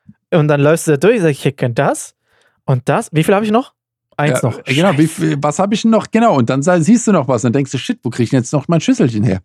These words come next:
Speaker 1: Mhm. Mhm.
Speaker 2: Ja, aber,
Speaker 1: Ja, ja.
Speaker 2: aber trotzdem, du bist danach, ich glaube, es ist ein Weg, über, ähm, über Entscheidungs-, äh, äh, Findungen sein,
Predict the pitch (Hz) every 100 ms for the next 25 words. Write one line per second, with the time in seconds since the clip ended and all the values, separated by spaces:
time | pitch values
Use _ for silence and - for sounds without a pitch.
0 | - 135 123 120 127 233 - _ 156 135
1 | 127 175 294 _ _ _ - 143 147 185
2 | 185 190 - - 214 247 190 151 180 190
3 | 196 175 135 147 240 - - 156 - 151
4 | 160 240 233 - 190 - 180 170 151 156
5 | 220 - - - - 170 165 175 160 151
6 | 147 143 143 139 - _ _ _ - 139
7 | 147 135 139 123 - 151 202 208 196 175
8 | - - - 156 151 147 156 147 147 127
9 | - 202 220 208 185 180 170 151 147 151
10 | 151 151